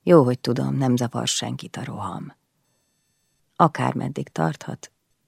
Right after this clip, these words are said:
elengedem. És elengedem. Együtt hullámzok vele, hagyom, hadd vigyen, amerre akar. Jól esik a testemnek, hogy nem állok ellen, nem tartom vissza.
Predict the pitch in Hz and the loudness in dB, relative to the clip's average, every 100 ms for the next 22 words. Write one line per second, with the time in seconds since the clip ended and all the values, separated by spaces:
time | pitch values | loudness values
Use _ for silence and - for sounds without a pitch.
0 | _ - 110 113 165 147 156 156 151 _ | _ -6 -6 -6 -10 -10 -10 -12 -16 _
1 | _ _ _ _ _ _ _ _ _ _ | _ _ _ _ _ _ _ _ _ _
2 | _ _ 160 131 113 110 - - - 139 | _ _ -4 -2 -2 -4 -8 -14 -16 -16
3 | - _ _ _ _ _ _ _ _ _ | -20 _ _ _ _ _ _ _ _ _
4 | 165 139 135 - 131 123 117 123 120 - | 2 2 -2 -2 -2 0 -2 -4 -6 -6
5 | 120 117 123 - 156 135 123 127 135 123 | -6 -6 -8 0 2 4 2 0 0 0
6 | 131 123 120 117 117 117 - - 123 165 | -2 -4 -4 -4 -6 -8 -10 -10 -10 -10
7 | 156 165 _ _ _ _ _ _ _ _ | -10 -12 _ _ _ _ _ _ _ _
8 | _ _ _ _ _ - 139 123 - 127 | _ _ _ _ _ 2 4 4 2 0
9 | 131 131 127 - 123 123 - 123 120 120 | -6 -6 -6 -4 -4 -4 -4 -4 -2 -4
10 | 113 123 127 120 117 120 131 123 123 120 | -4 -8 -8 -8 -6 -2 0 0 -2 -8
11 | - 151 139 - - - | -10 -16 -12 -10 -10 -12